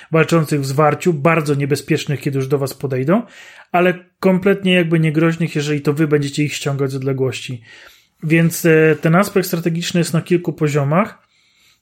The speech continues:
e, i jest to fajnie naprawdę opakowane, e, w taką przyjemną Mario Rabbidsową,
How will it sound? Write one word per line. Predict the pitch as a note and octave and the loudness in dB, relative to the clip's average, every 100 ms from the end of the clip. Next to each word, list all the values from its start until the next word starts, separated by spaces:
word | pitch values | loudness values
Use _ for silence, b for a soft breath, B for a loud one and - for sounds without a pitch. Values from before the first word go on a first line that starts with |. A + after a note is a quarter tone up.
| - | -4
e, | D3 D3 D3 D3 D#3 - - | 0 2 2 2 0 -6 -4
i | F#3+ | 0
jest | F3 F3 | 2 0
to | |
fajnie | - F#3 F#3 F3+ | 0 2 2 4
naprawdę | E3+ E3+ E3+ E3 | 2 2 0 2
opakowane, | D#3+ D#3+ D3 D3 D#3 D#3+ D#3+ D#3+ D#3 D3+ | 0 -2 -2 0 2 2 4 4 2 -2
e, | b b b - D3 D3 C#3+ C#3+ C#3+ D3 | b b b -6 2 4 4 2 2 0
w | - | -2
taką | - E3+ E3 | -2 0 0
przyjemną | - F3 F3 F3 E3 D#3+ F3 - _ - | 2 2 4 4 2 2 0 -4 _ -4
Mario | F3 E3 D#3+ D3+ D3+ | 2 4 4 4 4
Rabbidsową, | D3 D3 C#3+ D#3+ D3 D3 D3 C#3+ C#3+ | 2 -2 -2 0 0 0 -2 -2 -4